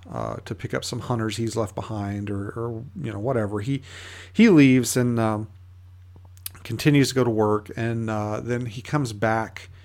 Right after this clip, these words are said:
You know, there's not a really consistent timeline on the story. He comes back, uh, you know, I don't know if it's a few hours later, a few days later, I, I don't know. He comes back and he sees, uh, as he's circling,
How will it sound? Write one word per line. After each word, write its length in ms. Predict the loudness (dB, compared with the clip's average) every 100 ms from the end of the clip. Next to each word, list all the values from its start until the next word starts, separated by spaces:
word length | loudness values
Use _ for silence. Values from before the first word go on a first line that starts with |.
| -20 -20 -20 -20 -8
You 120 | -6
know, 80 | -4
there's 140 | -2
not 200 | -2 -2
a 60 | -4
really 400 | -4 0 0 0
consistent 500 | -4 -4 -4 -6 -8
timeline 500 | -4 0 0 0 -2
on 100 | -4
the 80 | -4
story. 360 | -4 -4 -4
He 60 | -4
comes 240 | -8 -4
back, 340 | -2 -2 -2 -8
uh, 160 | -8
you 160 | -8 -10
know, 180 | -12 -10
I 80 | -8
don't 120 | -6
know 60 | -8
if 100 | -8
it's 100 | -10
a 40 |
few 180 | -4 2
hours 300 | 6 6 6
later, 240 | 2 2
a 60 | 0
few 160 | 0
days 220 | 0 2 0
later, 220 | -2 -2
I, 180 | -4 -6
I 40 |
don't 160 | -8 -8
know. 160 | -10 -12 -18 -20 -20 -20 -16
He 80 | -8
comes 220 | -4 -2
back 260 | 2 2 0
and 80 | -4
he 80 | -4
sees, 800 | -2 0 2 2 2 -2 -6 -8
uh, 220 | -8 -6
as 140 | -6 -6
he's 160 | -6
circling, 800 | -6 -4 -2 -2 -2 -4 -4 -8